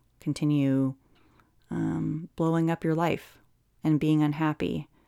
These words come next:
um, consistently. And sometimes unhappiness is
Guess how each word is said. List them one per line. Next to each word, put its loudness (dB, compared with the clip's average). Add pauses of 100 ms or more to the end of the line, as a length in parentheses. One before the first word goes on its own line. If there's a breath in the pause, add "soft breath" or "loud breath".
(460)
um, -4 (760)
consistently. -4 (460)
And -6
sometimes -2
unhappiness -2
is -6